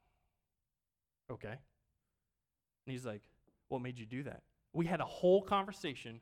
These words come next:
about what made me return that purse. Someone is always watching. How many of you have had an experience like that? Where you, you think you're just doing it, and then guess what? People are watching. Okay? The third, the, uh, the thir-, uh, third one,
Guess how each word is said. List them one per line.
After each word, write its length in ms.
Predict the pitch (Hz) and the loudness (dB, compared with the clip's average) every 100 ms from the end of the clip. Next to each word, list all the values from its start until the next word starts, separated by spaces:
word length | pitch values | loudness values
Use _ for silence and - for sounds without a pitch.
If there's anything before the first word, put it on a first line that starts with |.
| _ | _
about 280 | 131 127 123 | -2 0 0
what 160 | 127 | -2
made 260 | 143 147 143 | 0 -2 -2
me 160 | 127 123 _ | -6 -12 _
return 300 | 135 139 123 | -8 -6 -6
that 180 | 117 - | -6 -6
purse. 460 | 117 - - - - _ _ _ _ _ _ _ _ | -10 -10 -16 -20 -20 _ _ _ _ _ _ _ _
Someone 380 | - 175 190 185 | 0 2 4 2
is 120 | 160 | 2
always 260 | 170 170 | 2 0
watching. 440 | 160 170 143 - 117 | 0 -2 -2 -8 -6
How 160 | 180 | -4
many 160 | 214 214 | -2 -2
of 80 | 175 | -2
you 160 | 214 | -2
have 220 | 160 135 - _ | 0 -2 -4 _
had 180 | - 151 | 0 2
an 120 | 147 | 0
experience 520 | 135 - 156 131 120 | -6 -8 -6 -6 -6
like 200 | 131 123 | -6 -6
that? 200 | 117 - - _ _ _ _ _ _ - | -8 -10 -14 _ _ _ _ _ _ -2
Where 140 | 151 | 2
you, 220 | 190 226 | 4 2
you 120 | 180 202 | 0 -2
think 200 | 214 185 | 0 -2
you're 80 | |
just 240 | 170 151 120 | -2 -2 4
doing 300 | 214 214 131 | 4 4 2
it, 160 | 139 - - | -4 -8 -4
and 80 | |
then 60 | 170 | 2
guess 200 | 180 175 | 2 6
what? 360 | 208 127 - - _ - | 6 6 0 -20 _ 6
People 280 | 202 208 | 8 12
are 80 | 214 | 12
watching. 440 | 233 285 285 147 - - - _ _ _ _ | 12 10 4 -4 -8 -16 -20 _ _ _ _
Okay? 200 | 127 208 - _ - - - 196 | -6 -6 -10 _ -20 -20 -2 0
The 80 | |
third, 380 | 208 285 277 202 | 8 12 12 12
the, 60 | 202 | 12
uh, 460 | 196 196 196 190 | 12 10 8 6
the 140 | 180 185 | 4 6
thir-, 280 | 233 226 185 | 10 10 10
uh, 240 | 175 165 | 8 6
third 260 | - 214 180 | 6 6 6
one, 240 | 135 123 | 0 -4